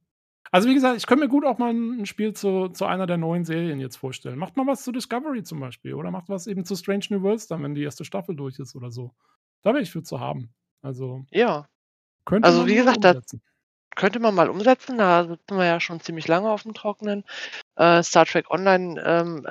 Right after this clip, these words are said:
Speaker 2: äh, guck ich immer mal wieder rein. Es ist auch toll auf dem Planeten, aber sobald ans Gefliege geht, bin ich raus.
Speaker 1: Mhm.
Speaker 2: Ähm, aber das ist halt so ein wirklich schönes, ähm,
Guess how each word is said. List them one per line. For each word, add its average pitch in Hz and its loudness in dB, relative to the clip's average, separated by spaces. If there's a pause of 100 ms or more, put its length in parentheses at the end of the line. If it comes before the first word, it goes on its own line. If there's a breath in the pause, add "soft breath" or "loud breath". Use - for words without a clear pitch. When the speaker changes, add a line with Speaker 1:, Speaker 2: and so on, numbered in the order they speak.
(240)
Speaker 2:
äh, 147 -10
guck 202 -10
ich 208 -8
immer 208 4
mal 185 4
wieder 170 6
rein. 180 2
Es - -10
ist - -10
auch 170 -4
toll 247 -2
auf 226 -2
dem 208 -4
Planeten, 165 0
aber 156 2
sobald 151 2
ans 175 -2
Gefliege 156 -6
geht, 151 -2
bin 143 -4
ich - -12
raus. 170 0 (520)
Speaker 1:
Mhm. 147 -4 (280)
Speaker 2:
Ähm, 160 6 (640)
aber 165 10
das 165 4
ist - -2
halt 165 4 (1200)
so 156 -6
ein 151 -4
wirklich 277 2
schönes, 208 -2 (140)
ähm, 160 -2